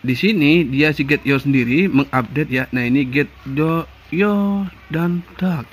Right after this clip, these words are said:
Oke. Kami gembira mengumumkan bahwa Get Lab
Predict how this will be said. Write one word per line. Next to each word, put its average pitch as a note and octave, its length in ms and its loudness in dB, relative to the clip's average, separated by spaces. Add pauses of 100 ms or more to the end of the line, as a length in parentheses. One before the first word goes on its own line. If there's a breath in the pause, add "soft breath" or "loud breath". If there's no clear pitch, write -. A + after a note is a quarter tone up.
(160)
Oke. - 400 -16 (1300 loud breath)
Kami G3+ 320 4
gembira G3+ 320 8
mengumumkan G3 680 4
bahwa F3 400 2
Get D#3+ 360 0
Lab D#3 320 4